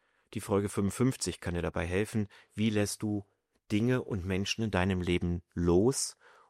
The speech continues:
und lädst neue dazu ein. Und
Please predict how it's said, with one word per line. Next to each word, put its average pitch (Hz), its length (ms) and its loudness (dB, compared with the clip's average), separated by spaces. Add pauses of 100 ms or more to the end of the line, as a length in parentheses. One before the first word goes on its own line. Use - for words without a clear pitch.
(120)
und 95 160 0
lädst 90 340 -2
neue 90 240 0
dazu 92 340 -6
ein. 92 320 -10 (2000)
Und 120 420 4